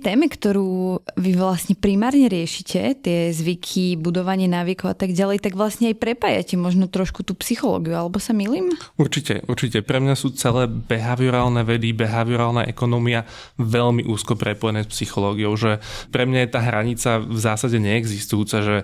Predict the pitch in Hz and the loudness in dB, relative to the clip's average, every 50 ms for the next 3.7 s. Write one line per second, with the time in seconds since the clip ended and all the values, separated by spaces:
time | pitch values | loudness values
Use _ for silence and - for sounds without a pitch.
0 | - - - - - - 123 113 117 120 113 110 120 110 113 110 107 120 120 113 | -4 -10 -14 -8 -2 0 2 4 4 4 4 2 2 2 2 0 0 2 2 2
1 | 110 113 110 107 104 107 - 120 117 113 117 113 113 110 113 117 110 110 107 107 | 2 2 2 0 0 0 2 2 2 4 4 2 2 2 2 2 2 4 2 2
2 | 110 123 113 110 110 - - - _ _ _ - - - - 123 113 113 110 110 | 2 2 2 0 -2 -6 -14 -20 _ _ _ -20 -12 -6 -2 0 0 0 0 -2
3 | - - - 120 113 110 - - - 120 107 107 107 | -4 -4 -2 -2 0 0 -2 -2 0 2 2 2 2